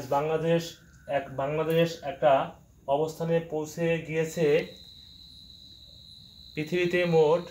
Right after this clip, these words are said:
সাতটি মহাদেশ রয়েছে, সেগুলো হচ্ছে এশিয়া, ইউরোপ, অস্ট্রেলিয়া, আফ্রিকা, উত্তর আমেরিকা, দক্ষিণ আমেরিকা এবং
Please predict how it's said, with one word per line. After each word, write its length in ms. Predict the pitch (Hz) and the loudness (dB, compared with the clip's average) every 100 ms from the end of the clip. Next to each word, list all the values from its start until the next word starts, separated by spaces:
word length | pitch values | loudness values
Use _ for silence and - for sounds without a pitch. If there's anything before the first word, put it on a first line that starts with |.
| - - - - - - - - | -18 -20 -20 -20 -20 -20 -20 -18
সাতটি 540 | - 147 - - 175 170 | -6 -6 -6 -6 -2 0
মহাদেশ 560 | 151 139 147 151 151 | 0 -2 0 -2 0
রয়েছে, 600 | 151 151 147 175 151 175 196 - - - | 4 4 4 4 4 4 -2 -16 -20 -20
সেগুলো 460 | - - 131 156 170 | -16 -6 -4 0 0
হচ্ছে 520 | 165 165 175 156 160 - - - - | 0 -2 4 4 4 0 -20 -16 0
এশিয়া, 600 | 151 147 175 175 170 180 - - - - | 0 2 2 2 2 -2 -10 -20 -20 -10
ইউরোপ, 480 | 156 160 165 165 165 165 - - - - - - - - - | -6 -4 -2 -2 -4 -8 -20 -20 -20 -20 -20 -20 -20 -6 2
অস্ট্রেলিয়া, 720 | 147 - 170 175 170 170 170 - - | 2 2 -4 2 4 4 0 -12 -8
আফ্রিকা, 640 | 135 147 165 175 165 170 - - - | -8 -6 -4 2 2 2 -8 -18 -6
উত্তর 280 | 143 143 160 | -4 0 0
আমেরিকা, 560 | 160 160 160 165 165 - - - - 120 | 2 -2 2 2 2 -4 -20 -20 -10 2
দক্ষিণ 340 | 143 - 160 | 2 2 -2
আমেরিকা 540 | 160 160 165 165 165 - - | 0 -2 -2 0 -2 -4 -14
এবং 320 | 127 127 127 | -8 -2 -2